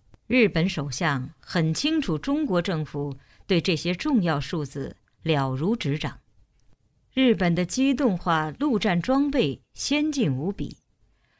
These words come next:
中国几乎没有任何坦克，日本火炮也占据优势。尽管在这方面中国还过得去，近七百万日本平民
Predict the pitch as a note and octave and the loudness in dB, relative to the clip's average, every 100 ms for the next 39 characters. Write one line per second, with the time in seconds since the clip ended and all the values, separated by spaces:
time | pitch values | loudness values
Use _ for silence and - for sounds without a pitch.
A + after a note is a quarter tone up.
0 | _ - C#4+ D4+ C4+ D#3 D#3+ E3 - G#3+ | _ -2 0 2 2 2 0 0 0 0
1 | - G3+ E3+ F#3 D3+ C4 G#3 C#3+ E3 - | 2 2 2 0 0 0 0 -2 -6 -6
2 | C#3 - - - - _ _ _ _ _ | -10 -12 -6 -6 -6 _ _ _ _ _
3 | _ _ - G3 F3 F3+ F3+ D#3+ D3 C#3 | _ _ -2 0 2 2 0 -4 -2 0
4 | C#4 A#3+ C#3 C3 - E3+ C#3+ G#3 D3 C3+ | 2 2 0 -6 -4 -4 0 0 -2 -4
5 | C3+ E3+ G#3 - G3 - _ _ _ _ | -4 -2 -2 -2 -6 -8 _ _ _ _
6 | _ _ _ _ _ - A#3 D4+ A#3 E3 | _ _ _ _ _ 2 4 6 4 2
7 | A3 G3+ G3 F3 F3+ F3 D3+ C#3 B3+ C#4 | 0 2 0 0 0 0 -2 -2 0 2
8 | C4 D#3+ E3+ C#3+ E3+ B3+ F3 D3 - C#4+ | 4 2 0 -4 -4 0 0 -2 -4 -4
9 | A#3 _ _ _ _ _ _ - C#4 B3 | -6 _ _ _ _ _ _ -2 4 6
10 | A3+ - - D#4+ A#3+ D3+ E3 E3 F3 A#3+ | 6 2 2 2 4 2 2 2 2 0
11 | F3+ D3 - D#3+ G#3+ E3+ D3+ D#3 | 0 -2 -2 0 0 0 -2 -4